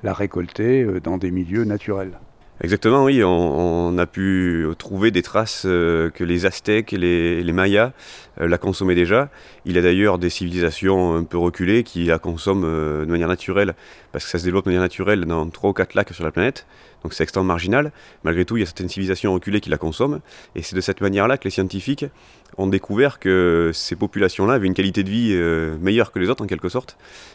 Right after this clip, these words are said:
Speaker 2: Et se sont penchés vraiment sur, euh, sur ce que ça leur apporte. Et, et j'en reviens au côté humanitaire, c'est que du fait que c'est des vertus extrêmement larges,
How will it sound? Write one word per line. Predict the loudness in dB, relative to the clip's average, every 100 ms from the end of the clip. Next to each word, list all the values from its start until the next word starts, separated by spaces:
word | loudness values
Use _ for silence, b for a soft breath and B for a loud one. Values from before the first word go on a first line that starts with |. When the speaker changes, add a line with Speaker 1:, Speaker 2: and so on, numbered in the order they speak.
| B
Speaker 2:
Et | 0 4 2
se | 0
sont | -6
penchés | -2 -2 0 0
vraiment | 2 2
sur, | 0 -2 0
euh, | 0 0
sur | -4 -10
ce | -10
que | -2 0 0 0 -2 -6 -8
ça | -8 -2
leur | 0 0
apporte. | 0 -6 -6 -20 B B B B B 2
Et, | 2 2
et | -2 -2
j'en | 0
reviens | 2 2
au | 2
côté | -2 -2
humanitaire, | 0 -2 -2 -4
c'est | -4 -10
que |
du | -8 -6
fait | -2 -2
que | 0 0 0 -2 -4 B B B B _
c'est | -8 -2
des | 0
vertus | 0 -2 -4 -6
extrêmement | -4 -4 -2 -2 -2 -4 -8 0
larges, | 0 0 -6